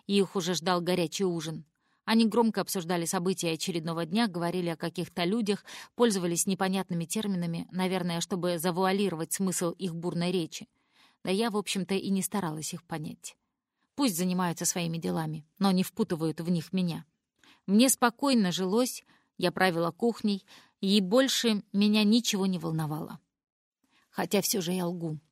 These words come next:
Одна мысль меня тревожила. Мысль о Лестере. Я не могла вычеркнуть из памяти разговор с Север. Неужели Лестер действительно является героем, а не злодеем? Нет уж, я никак не могла принять эту мысль.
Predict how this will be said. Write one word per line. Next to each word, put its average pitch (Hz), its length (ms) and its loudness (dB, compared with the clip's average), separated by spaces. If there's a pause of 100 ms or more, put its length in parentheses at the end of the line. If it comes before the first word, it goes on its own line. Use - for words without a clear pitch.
(640)
Одна 202 400 4
мысль 202 360 2
меня 170 240 -4
тревожила. 170 680 -8 (680)
Мысль 190 480 0
о 208 140 -2
Лестере. 196 500 -4 (760)
Я 185 160 0
не 196 120 2
могла 214 320 0
вычеркнуть 185 600 -4
из 170 100 -6
памяти 202 340 -4
разговор 180 420 -4
с - 60 -6
Север. - 420 -6 (760)
Неужели 175 380 0
Лестер 196 400 -2
действительно 180 600 -2
является 170 580 -4
героем, 160 540 -2 (120)
а 165 80 -2
не 156 140 -4
злодеем? 165 560 -10 (460)
Нет 165 340 -4
уж, - 200 -20 (440)
я 170 140 -4
никак 196 380 0
не 214 80 0
могла 202 260 0
принять 185 400 -2
эту 180 140 -8
мысль. 170 400 -8